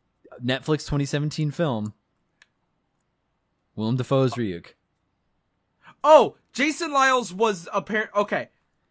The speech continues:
Speaker 2: it seems like Jason Liles was, like, the, uh, mocap actor.
Speaker 1: Uh-huh.
Speaker 2: Willem Dafoe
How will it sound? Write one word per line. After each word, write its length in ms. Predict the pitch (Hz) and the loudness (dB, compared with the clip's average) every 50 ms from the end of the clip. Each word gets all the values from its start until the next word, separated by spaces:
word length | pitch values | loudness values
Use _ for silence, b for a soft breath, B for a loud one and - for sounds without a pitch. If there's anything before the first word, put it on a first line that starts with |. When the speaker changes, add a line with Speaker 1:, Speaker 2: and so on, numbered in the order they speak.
| _ - | _ -8
Speaker 2:
it 160 | 196 196 190 | -6 -6 -8
seems 320 | - - 226 247 262 269 | -8 -8 -8 -8 -8 -6
like 260 | 269 277 254 233 - _ - 165 | -4 -2 -2 -4 -6 _ -20 -12
Jason 400 | 139 160 185 202 202 - 254 233 | -6 -4 -4 -4 -4 -6 -8 -6
Liles 600 | 214 202 190 190 185 180 180 180 170 147 165 - | -4 -2 0 0 -2 -2 -4 -6 -8 -10 -12 -14
was, 440 | 180 170 165 160 160 156 147 135 156 | -10 -6 -4 -4 -4 -4 -6 -6 -6
like, 280 | 151 147 139 127 - _ - | -4 -4 -4 -6 -10 _ -20
the, 640 | 147 135 151 147 143 139 135 139 135 127 135 - - | -18 -14 -12 -10 -8 -8 -8 -10 -10 -12 -14 -12 -10
uh, 220 | 135 131 123 120 113 | -8 -8 -6 -8 -10
mocap 600 | 117 127 143 165 180 175 - - 151 123 120 - _ _ _ _ _ _ _ _ _ _ - | -8 -4 -4 -4 -4 -4 -6 -8 -8 -6 -8 -8 _ _ _ _ _ _ _ _ _ _ -14
actor. 520 | 131 120 110 - - - 107 95 87 90 - b b b b b b | -14 -14 -14 -16 -20 -20 -20 -20 -20 -20 -20 b b b b b b
Speaker 1:
Uh-huh. 420 | - 92 90 92 90 85 87 110 - _ _ _ _ _ _ _ _ _ _ _ | -10 -8 -8 -6 -8 -8 -8 -10 -12 _ _ _ _ _ _ _ _ _ _ _
Speaker 2:
Willem 360 | - 143 196 208 202 208 180 151 | -4 -2 0 0 0 -2 -4 -6
Dafoe 720 | 143 151 139 - - 277 311 277 190 151 131 120 117 113 | -8 -8 -6 -2 0 2 4 4 4 2 0 -4 -8 -10